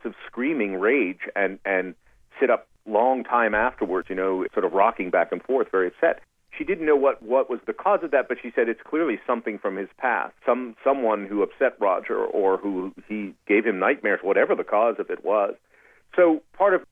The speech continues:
the tension of being with Roger was wondering whether if something I did, maybe reaching out to try to touch his finger or whatever, might set off that kind of bad memory. But something else happened, the,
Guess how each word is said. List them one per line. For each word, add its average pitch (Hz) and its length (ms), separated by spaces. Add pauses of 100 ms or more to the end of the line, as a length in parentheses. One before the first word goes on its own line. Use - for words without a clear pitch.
(160)
the 123 80
tension 160 440
of 110 100
being 131 160
with 120 140
Roger 110 280
was 104 180
wondering 113 500
whether 104 340
if 104 200 (480)
something 147 380
I 110 220
did, 104 440 (400)
maybe 110 420
reaching 110 380
out 104 280
to - 80
try 127 240
to 117 100
touch 113 240
his 104 180
finger 113 260
or 98 160
whatever, 101 280
might 117 320 (160)
set 110 160
off 107 260 (120)
that 95 280
kind 104 200
of - 120
bad 92 320
memory. 98 500 (320)
But 147 180
something 240 280
else 170 280
happened, 101 580 (380)
the, 120 340